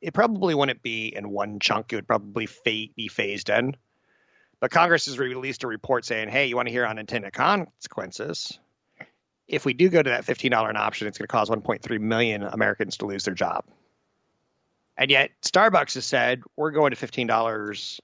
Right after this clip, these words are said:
an hour to all employees over the next three years." Yeah. There's a company called Virgin Galactic, which is hired today after a company that does E T Fs. Think of it like a mutual fund company. Think of it as a company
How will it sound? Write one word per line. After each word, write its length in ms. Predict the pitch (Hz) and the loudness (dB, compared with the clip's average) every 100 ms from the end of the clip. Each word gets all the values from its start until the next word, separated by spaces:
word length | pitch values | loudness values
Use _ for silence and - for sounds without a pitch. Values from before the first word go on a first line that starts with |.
| - | -4
an 80 | 113 | 0
hour 480 | 104 101 104 101 - _ _ _ _ - | 0 2 0 -2 -10 _ _ _ _ -6
to 100 | 139 | 2
all 260 | 127 127 120 | 6 6 4
employees 560 | 107 117 113 107 107 - | 2 2 4 2 -2 -4
over 140 | 113 | -4
the 60 | 101 | -2
next 200 | 98 - | -4 -6
three 120 | 95 | -10
years." 380 | - - - - _ _ _ _ _ _ _ _ _ _ _ _ _ _ _ _ 392 | -10 -10 -10 -10 _ _ _ _ _ _ _ _ _ _ _ _ _ _ _ _ -2
Yeah. 160 | - - _ _ _ _ _ _ _ _ _ _ | -2 -8 _ _ _ _ _ _ _ _ _ _
There's 120 | 165 | 2
a 40 | 139 | 8
company 260 | 190 180 | 8 8
called 300 | 160 165 160 | 4 4 4
Virgin 280 | 135 151 139 | 0 -4 -6
Galactic, 720 | 127 117 127 131 - 101 - | -12 -8 -8 -8 -12 -16 -14
which 220 | 135 120 113 | -12 -10 -12
is 100 | - | -14
hired 600 | - - 135 143 127 - | -14 -6 -2 -2 -4 -6
today 580 | - 104 95 95 98 - _ _ _ _ _ _ _ - | -8 -8 -8 -10 -12 -16 _ _ _ _ _ _ _ -2
after 560 | 135 131 - 113 110 | 0 0 -4 -2 -4
a 140 | - 131 | -8 -12
company 460 | - 175 190 190 | -2 0 2 2
that 160 | 151 127 | 2 0
does 240 | 117 110 | -4 -6
E 100 | 113 | -8
T 220 | 117 - 120 | -8 -2 -2
Fs. 300 | - - - | -2 -8 -2
Think 180 | 165 | 0
of 100 | 220 | 2
it 100 | 220 | 2
like 160 | - 143 | 0 -2
a 60 | 113 | -4
mutual 400 | 110 117 - 135 | -6 -2 0 2
fund 280 | 139 123 | 2 0
company. 320 | - 131 143 139 | 0 -2 -2 -4
Think 220 | 143 135 | -4 -2
of 100 | 131 | 0
it 60 | 131 | 2
as 120 | 113 | 0
a 60 | |
company 760 | 113 - 123 113 113 110 110 | -2 -2 -2 0 -2 -4 -8